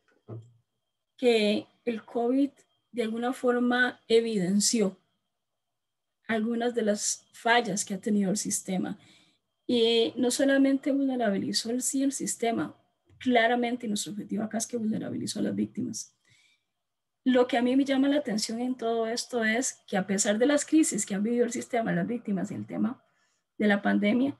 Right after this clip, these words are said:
el crimen organizado evidencia que nos lleva muchos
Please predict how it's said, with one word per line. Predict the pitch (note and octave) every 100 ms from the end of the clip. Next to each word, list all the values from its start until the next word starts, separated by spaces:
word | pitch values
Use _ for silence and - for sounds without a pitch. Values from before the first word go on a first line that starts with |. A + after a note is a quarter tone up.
| _ _ _
el | A#3 A3
crimen | A#3+ A#3+
organizado | C4 C#4 B3+ A3 - A3 G#3+ B3 C#4+ _ _ -
evidencia | A3+ A3+ A3+ A#3 - C4 C#4 _
que | G#3
nos | G3+ G#3+
lleva | G#3 G#3+ A#3+ -
muchos | A3 A#3 B3+ B3+ C4 C4 -